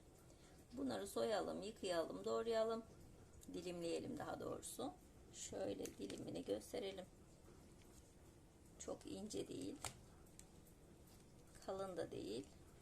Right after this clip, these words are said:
Bunları, e, tepsi veya borcama dizelim.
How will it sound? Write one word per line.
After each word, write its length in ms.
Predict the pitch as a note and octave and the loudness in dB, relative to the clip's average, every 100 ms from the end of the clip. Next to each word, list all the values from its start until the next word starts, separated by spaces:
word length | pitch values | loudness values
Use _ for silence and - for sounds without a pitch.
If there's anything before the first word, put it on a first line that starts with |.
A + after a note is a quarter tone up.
| - A3+ | -8 -4
Bunları, 480 | G3+ F3 F3 A#3+ - - - - - - - - - | 2 4 4 2 0 -10 -16 -16 -16 -16 -16 -16 0
e, 60 | - - - A#1 - - - - - - - - - - - - - - | 4 6 6 4 0 -4 -14 -16 -16 -14 -14 -14 -16 -14 -16 -14 -14 0
tepsi 420 | A#3+ - - F#3 | 4 4 4 6
veya 320 | F#3 F3 F3 | 8 8 6
borcama 540 | F#3 F3+ E3 D#3+ E3 F3+ | 4 4 4 4 2 0
dizelim. 480 | F3+ E3+ D#3 A3 | 2 2 4 2